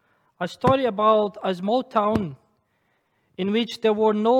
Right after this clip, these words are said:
liquor stores, right? Eventually, however, a nightclub was built right on the main street. And members of one of the churches in the area, they were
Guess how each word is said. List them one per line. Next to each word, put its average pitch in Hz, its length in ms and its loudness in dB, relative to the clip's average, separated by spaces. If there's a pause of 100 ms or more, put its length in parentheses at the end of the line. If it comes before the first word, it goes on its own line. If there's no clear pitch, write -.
(240)
liquor 226 680 -2
stores, 202 720 -6 (300)
right? 208 400 -4 (1200)
Eventually, 269 480 0
however, 220 580 2 (300)
a 190 60 -6
nightclub 220 640 0
was 214 160 -4
built 220 500 -2 (240)
right 220 540 -2
on 208 160 -4
the 196 80 -4
main 202 260 -4
street. - 540 -12 (1600)
And 196 160 -4
members 262 560 0
of 214 320 2 (220)
one 196 240 -2
of 202 100 -2
the 202 100 -4
churches 196 460 -4
in 185 120 -6
the 175 80 -6
area, 175 460 -4 (140)
they 175 100 -4
were 202 320 0